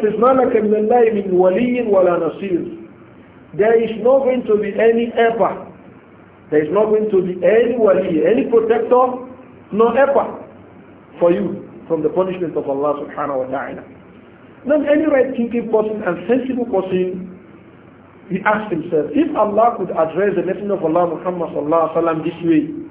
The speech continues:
then who am I? The best of mankind. If it could be addressed by Allah subhanahu wa ta'ala, وَلَئِنِ اتَّبَعْتَ أَهْوَاءَهُمْ. If you are to follow their desires, بَعْدَ الَّذِي جَاءَكَ مِنَ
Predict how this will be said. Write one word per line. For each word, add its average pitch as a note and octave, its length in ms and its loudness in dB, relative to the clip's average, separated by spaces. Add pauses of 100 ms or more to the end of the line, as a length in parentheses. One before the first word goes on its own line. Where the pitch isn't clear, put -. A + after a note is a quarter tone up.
then A#3 100 4
who D#4+ 140 2
am A3+ 160 4
I? G#3+ 100 2 (2250)
The D4 120 2
best C4 280 4
of G3 160 0
mankind. G#3 720 -2 (720)
If G#3 520 0 (540)
it F#3+ 200 0
could G3+ 160 -4
be G3+ 100 -2
addressed G3+ 520 2
by F3+ 80 2
Allah F#3+ 340 2
subhanahu G3 360 0
wa F3+ 120 2
ta'ala, D3+ 320 0
وَلَئِنِ F#3+ 600 0
اتَّبَعْتَ G3+ 500 2
أَهْوَاءَهُمْ. G#3+ 960 2 (360)
If C#4 220 0
you A3 80 0
are G3 140 2
to F#3 160 2
follow A3 260 4
their F3 240 4
desires, F#3 540 2
بَعْدَ G3 260 2
الَّذِي F#3+ 480 -2
جَاءَكَ G3 320 2
مِنَ F#3+ 220 0